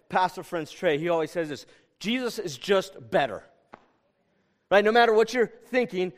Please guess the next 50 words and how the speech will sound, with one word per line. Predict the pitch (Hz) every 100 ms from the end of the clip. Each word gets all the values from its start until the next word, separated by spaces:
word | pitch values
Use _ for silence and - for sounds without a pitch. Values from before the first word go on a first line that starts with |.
| _
just | 185 208
remember, | 233 214 196 190 180 - _
Jesus | 131 190 180 175
is | 151
better. | 143 135 101 - _ _ _ _ _ _ _ _ _
What | 196
a | 185 - - -
good | 202 -
thought | 196 170 -
to |
put | - 175
in | 165
your | 143
head | 170 175 160
as | 139
you're |
going | 147 160 160
through | - 170
the |
day | 139 156 160 156
and | 131 - -
you | 156
get | 226 -
tempted | 196 170 160
or |
you're | 147 135 - _
struggling | - 196 185 165
with | 160
things | 156 147
or |
you're, | 147 143 - 151 -
you're | 175
trying | - 190
to | 175
pick | 214 143
Jesus | 160 202 202 -
over. | 196 196 185 180 - - _ _ -
Hey, | 156 - - _ _
Jesus | 147 139
is | 139
better. | 131 113 - - _ _ _ _ _ _
That | - 151
is | 143
a |
truth | - - 175 165
that |
we | 135
should | - 139
just | 131
pound | 165 151 151